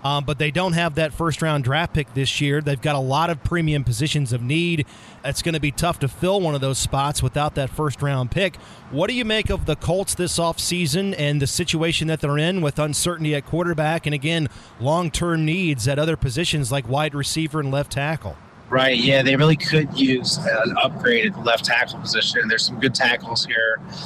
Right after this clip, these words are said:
Speaker 2: at the Senior Bowl, including the Northern Iowa tackle, and they've gotta seriously think about upgrading at, uh, first of all, quarterback and getting a, you know, younger playmaker at wide receiver. You know, T Y Hilton's been so great,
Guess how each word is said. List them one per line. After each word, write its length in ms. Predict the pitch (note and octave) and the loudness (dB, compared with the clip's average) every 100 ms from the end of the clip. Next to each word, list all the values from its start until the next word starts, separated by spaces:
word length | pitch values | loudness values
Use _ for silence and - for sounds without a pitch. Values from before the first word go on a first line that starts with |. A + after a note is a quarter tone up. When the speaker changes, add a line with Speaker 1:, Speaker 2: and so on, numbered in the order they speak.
| - - | -12 -4
Speaker 2:
at 260 | A2+ B2+ B2+ | -2 0 -2
the 80 | A#2 | -2
Senior 400 | - A#2+ A#2 A#2 | 0 0 -2 -2
Bowl, 280 | A2+ A2+ | -2 -2
including 360 | A2+ - - - | -2 -6 -4 -4
the 60 | F#2 | -2
Northern 280 | F2+ E2+ | -4 -2
Iowa 320 | F#2+ B2+ A#2+ B2 | 0 0 0 0
tackle, 640 | - A2+ A#2 B2+ A#2 A2+ | 0 -2 0 0 0 0
and 140 | G#2 - - - - - | -4 -8 -10 -10 -8 0
they've 180 | C#3+ C3+ | 0 2
gotta 160 | C3 | 0
seriously 440 | - C#3 C3 - A#2 | 0 0 0 -2 -2
think 240 | B2+ A#2+ | -2 0
about 340 | A#2+ A#2 A2+ - - - - | 0 0 -2 -4 -14 -14 -4
upgrading 560 | C#3+ D3 B2+ D3 C#3 C3+ | 2 2 2 0 0 0
at, 180 | A#2+ - | -4 -4
uh, 140 | - - | -10 -10
first 320 | - C#3 - | -4 -2 0
of 60 | B2+ | 0
all, 160 | A#2 | 0
quarterback 840 | A2 - - C#3+ C3+ C3 B2+ B2+ - - - - - | -2 0 2 4 2 2 2 -2 -8 -16 -16 -18 -6
and 400 | B2 A#2+ A#2+ A#2+ | 0 2 2 0
getting 220 | A2+ C3 B2+ | 0 2 2
a, 60 | A#2 - - - | 0 -8 -14 -4
you 80 | C#3+ | 0
know, 160 | A#2 | 2
younger 460 | A#2+ C3 D3 D3 C#3+ | 4 4 4 4 2
playmaker 640 | - C#3+ C3+ B2+ A#2+ B2 | 2 2 4 0 0 -2
at 80 | A#2 | 0
wide 200 | A#2 A#2 | 0 0
receiver. 600 | G#2+ - C3 A#2 A2 G#2 | 0 0 0 -2 -2 -4
You 80 | G#2+ | -2
know, 80 | G#2+ | -4
T 140 | - | -2
Y 140 | C3 A#2+ | 0 0
Hilton's 300 | A#2+ G2+ - | -2 -4 -6
been 140 | - | -4
so 200 | - C3+ | 0 2
great, 360 | A#2+ B2 A#2+ | 2 2 2